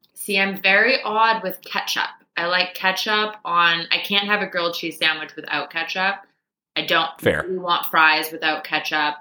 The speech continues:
Speaker 1: and mayonnaise, of course. Um, but a ketchup on my hot dog becomes an, unedible. I can't do it.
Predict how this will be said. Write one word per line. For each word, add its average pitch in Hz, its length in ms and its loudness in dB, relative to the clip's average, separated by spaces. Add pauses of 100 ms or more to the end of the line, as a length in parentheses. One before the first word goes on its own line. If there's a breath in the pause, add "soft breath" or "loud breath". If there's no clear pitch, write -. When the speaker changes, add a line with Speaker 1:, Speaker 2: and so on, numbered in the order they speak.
(140)
Speaker 1:
and 139 160 -18
mayonnaise, 131 420 -12
of - 80 -20
course. - 320 -14 (160)
Um, 151 840 -2 (580)
but 170 400 4 (420)
a - 160 -4
ketchup 208 580 2 (120)
on 170 240 0
my 151 180 2
hot - 460 0
dog 285 440 4 (240)
becomes 175 720 0
an, 160 120 -2 (180)
unedible. 151 480 -4 (100)
I 165 80 -6
can't 156 220 0
do 147 100 -2
it. - 120 -2